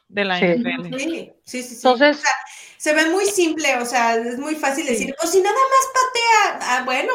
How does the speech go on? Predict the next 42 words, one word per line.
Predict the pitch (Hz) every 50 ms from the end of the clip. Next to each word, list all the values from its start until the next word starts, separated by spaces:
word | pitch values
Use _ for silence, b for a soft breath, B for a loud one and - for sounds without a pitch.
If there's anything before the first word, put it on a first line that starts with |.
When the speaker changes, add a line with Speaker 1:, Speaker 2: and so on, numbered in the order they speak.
| -
Speaker 3:
pues | - 311 277
patea, | - - 226 220 - - - - 427 392 302 226 208 208
o | 233 240
sea, | - 381 240 226 220 220 220 220 226 226 226 226 220 - - -
pues | 247 247 254
nomás | 269 269 277 285 320 -
es | 453 453 -
patear, | 453 403 403 302 359 359 330
Speaker 2:
No. | - - - _ _
Speaker 3:
sí, | _ - - 330 453 453 453
pero | - 262 240 226 226
tiene | - 240 240 254 277
su | 277 311 269 269
chiste, | - - 453 453 - - 226
Speaker 2:
Sí, | 196
Speaker 3:
obviamente. | 190 190 202 196 214 226 359 349 254 240
Speaker 2:
pero | 247 240 240
es, | 254 247 254 233 -
ese | 240 226 226 220 - 285
es | 277 -
su | - 247 214 202
trabajo. | - 240 233 226 240 247 262 262 254 - 180 160 147 -
Ahora | 190 202 214 220 220 220 220 220 - - 381 -
que | - 220 226 233 220 - - _ _ _
tiene | 214 208 202 214
mucha | 208 214 208 - 233 226
presión, | - 208 196 - 202 196 202 -
claro | - 180 170 165 165
que | - 160
tiene | - 165 156 156 151
mucha | 147 147 - 175 165 -
presión, | 185 196 202 - 247 240 226 -
pero | 180 151 135 -
pues | 143 143
no | 175 170
sigue, | - - 180 175 180 170 - _
no | 190 170 180 185
deja | 185 196 180 - 196 175
de | 170
ser | 165 - 160 156
su | - - 170
trabajo. | - 196 196 202 233 233 220 - 165 -